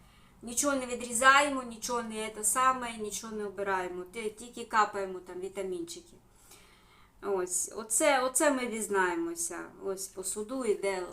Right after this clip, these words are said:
башня, ми дізнаємося дуже щось, дуже-дуже серйозне. Е, дізнаємося ми про ці всі змови, дуже такі весомі по грошам. А ось, і,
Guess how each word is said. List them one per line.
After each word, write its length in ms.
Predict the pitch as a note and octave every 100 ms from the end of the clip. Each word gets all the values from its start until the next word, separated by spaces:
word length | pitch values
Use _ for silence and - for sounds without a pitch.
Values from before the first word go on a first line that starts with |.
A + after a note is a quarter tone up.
| F3 E3+
башня, 440 | G3+ G3+ G3 F#3+
ми 160 | E3+ G3+
дізнаємося 800 | F3+ F3 G3 G#3 F#3+ F3+ F3 -
дуже 300 | - G3 F#3+
щось, 280 | - F#3+ - F3+ -
дуже-дуже 600 | G3+ G3 F#3 F#3+ F3+ F3+
серйозне. 600 | F#3 F#3+ F#3+ F3+ E3+ E3 D3+ - - - - - - - -
Е, 280 | G3+ G#3
дізнаємося 760 | G3+ G#3+ B3 C4 A#3 G#3+ - G#3+
ми 360 | G#3+ A3 G#3+
про 200 | G3+ G3+
ці 360 | G3 - G#3+ G3+
всі 320 | F#3+ - G3+
змови, 720 | F#3 A#3+ C4 G#3+ G#3+ G3+ F#3+ E3+ D3+ E3+ E3+
дуже 400 | G#3 G3 F#3+ F3+ F3+
такі 420 | F#3 G3 F#3 F3
весомі 640 | E3+ F#3+ - A#3+ A3+ G3
по 180 | F#3 F#3
грошам. 580 | F#3+ G3 - C4 C4 C4 - - - - - - -
А 260 | G#3 G#3+ G#3+
ось, 360 | G#3 G3+ -
і, 320 | A3 A3+ A#3